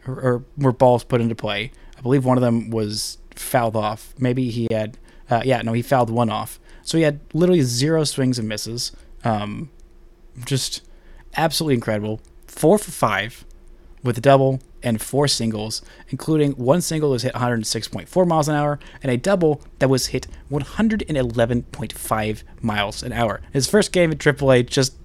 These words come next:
uh, absolutely no big whoop. Like, what the heck? The Rangers got so incredibly lucky having Wyatt Langford fall to them at the number four pick. Like, he was very clearly one of the top three guys in this pa-, in this draft, and it looked like he might be the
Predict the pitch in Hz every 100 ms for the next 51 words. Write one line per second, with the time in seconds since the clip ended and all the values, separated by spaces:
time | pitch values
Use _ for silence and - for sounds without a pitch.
0 | - 320 - 240 220 - 175 185 160 139
1 | 139 123 120 110 113 - 156 147 139 -
2 | - - - - - - 294 277 - 131
3 | 113 104 - - - 262 247 233 196 175
4 | 180 175 - - 160 160 143 - 135 123
5 | 110 113 117 117 110 110 110 104 110 110
6 | 110 113 104 - - - - 143 131 120
7 | 120 110 - 143 127 123 120 117 107 110
8 | 98 110 92 - - 214 120 135 127 175
9 | 175 139 147 131 120 120 117 113 117 113
10 | 113 104 107 107 107 113 - 117 - 127
11 | 113 104 - 110 110 101 - - - -
12 | - - 180 180 143 127 120 113